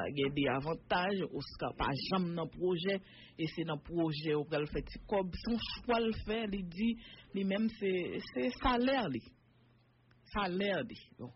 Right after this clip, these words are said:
nous pral chercher combien au pays, on employé tant qu'Oscar, et puis, nous comprendre ça, va me dire. Et Oscar pas gen, Oscar pas gen comme. Comme yo beaucoup contacter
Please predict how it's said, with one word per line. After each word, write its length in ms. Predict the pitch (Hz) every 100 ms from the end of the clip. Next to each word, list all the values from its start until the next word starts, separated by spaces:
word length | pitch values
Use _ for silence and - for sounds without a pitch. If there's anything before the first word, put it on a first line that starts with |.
| -
nous 80 | -
pral 160 | 139 139
chercher 260 | 139 165 143
combien 300 | 147 135 139
au 80 | 147
pays, 460 | 135 170 143 135 139 - - - -
on 420 | 143 131 123 - - - - - - - -
employé 460 | 139 156 147 139
tant 140 | 139 131
qu'Oscar, 720 | - 131 135 - 190 190 185 - - -
et 80 | 151
puis, 160 | 156
nous 80 | 156 135 -
comprendre 420 | 151 120 160 160 131
ça, 80 |
va 140 | 117 113
me 100 | 123
dire. 260 | - 127 - - - - - - - - - - - 147
Et 640 | 139 135 - - - - 135 - - - - - - -
Oscar 320 | 190 - 202 185 -
pas 140 | 196
gen, 420 | 185 180 165 151 - -
Oscar 300 | 208 - 202
pas 120 | 185 180
gen 140 | 175
comme. 240 | - 123 - - - - - _ _ - - -
Comme 220 | - 226 254
yo 100 | 247
beaucoup 280 | 262 247 208
contacter 540 | 196 175 165 - 160